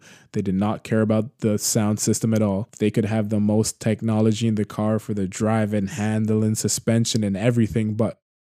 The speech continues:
we're gonna put this stupid sound system and let people go, "Wow," and buy upgraded sound systems.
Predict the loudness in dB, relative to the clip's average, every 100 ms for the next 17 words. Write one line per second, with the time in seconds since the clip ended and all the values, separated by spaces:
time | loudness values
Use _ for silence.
0 | 0 2 4 2 0 0 -2 -4 -6 -18
1 | _ _ _ _ _ -6 -6 4 4 4
2 | 0 2 -2 0 0 0 0 0 -2 0
3 | -2 -2 -8 _ -2 2 2 2 2 2
4 | 4 4 2 0 -2 2 0 0 -2 -2
5 | 0 2 2 0 -4 -14 -20 -10 -4 -2
6 | -2 0 -2 -4 -6 -8 -8